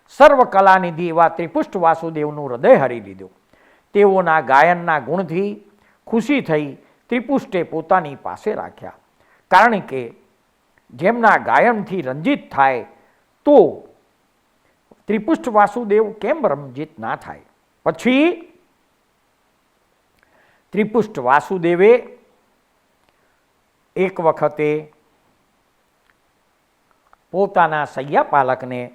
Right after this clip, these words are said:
આજ્ઞા કરી કે જ્યારે મને નિંદ્રા આવે ત્યારે ગવૈયાઓને ગાયન કરતા બંધ કરીને તું વિદાય કરી દેજે.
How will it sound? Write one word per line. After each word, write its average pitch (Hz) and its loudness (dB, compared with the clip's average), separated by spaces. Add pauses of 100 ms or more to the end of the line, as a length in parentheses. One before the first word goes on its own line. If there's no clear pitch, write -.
(120)
આજ્ઞા 147 -4
કરી 120 -10 (540)
કે 202 -2
જ્યારે 131 -2
મને 190 -8
નિંદ્રા 160 -6
આવે 123 -6 (420)
ત્યારે 190 -4
ગવૈયાઓને 180 -4
ગાયન 139 -6
કરતા 165 -6
બંધ 170 -6
કરીને 147 -10 (440)
તું 254 -8
વિદાય 170 2
કરી 214 -6
દેજે. 107 -10